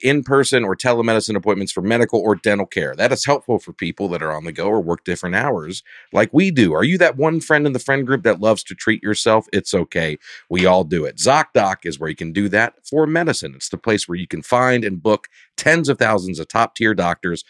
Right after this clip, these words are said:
all with verified patient reviews. So don't settle. Go for the best and find the right doctor for you. With ZocDoc, you've got more options than you know.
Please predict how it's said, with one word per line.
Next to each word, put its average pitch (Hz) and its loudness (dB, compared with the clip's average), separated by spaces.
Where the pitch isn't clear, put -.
all 127 6
with 101 0
verified 107 2
patient 90 -4
reviews. 78 -10
So 85 -8
don't 123 -2
settle. 110 0
Go 120 4
for 139 0
the 123 0
best 95 -2
and 87 -12
find 87 -4
the 76 -8
right 92 -2
doctor 92 -6
for 87 -10
you. 78 -10
With 64 -18
ZocDoc, 110 -2
you've 87 -8
got 78 -4
more 98 2
options 92 -8
than 80 -10
you 92 -6
know. 82 -10